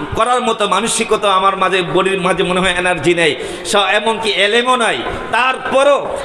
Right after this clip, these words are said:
আমি মুক্তাচার আঙ্গিকে দুই চারটি কথা উপস্থাপন করব। যদি রব্বুল আলামিন এই কথাগুলো আমার জবান দিয়ে,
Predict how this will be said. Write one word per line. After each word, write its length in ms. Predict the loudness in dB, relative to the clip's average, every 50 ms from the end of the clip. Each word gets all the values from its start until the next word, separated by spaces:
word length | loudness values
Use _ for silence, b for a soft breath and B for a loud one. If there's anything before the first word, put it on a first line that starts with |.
| -4
আমি 200 | -4 -2 -2 -2
মুক্তাচার 580 | 0 0 -2 -2 -2 -4 -2 -2 -2 -2 0 0
আঙ্গিকে 420 | 0 0 0 -2 -2 0 0 -2
দুই 160 | 2 2 0 2
চারটি 340 | 2 -2 -2 -2 -4 -4 -2 -2
কথা 240 | -2 0 0 2
উপস্থাপন 720 | 2 2 2 0 0 -2 -2 -2 -2 0 0 0 0 0 0
করব। 500 | 0 0 0 2 2 0 0 0 -2 B B B B -2
যদি 160 | 0 2 4
রব্বুল 380 | 2 2 2 0 0 2 2 2
আলামিন 320 | 2 2 2 0 2 2
এই 100 | 0 2 2
কথাগুলো 420 | 0 0 0 0 2 2 4 4 4
আমার 320 | 2 2 0 -2 -2 0
জবান 340 | 0 0 2 2 0 0 0
দিয়ে, 240 | 0 2 2 2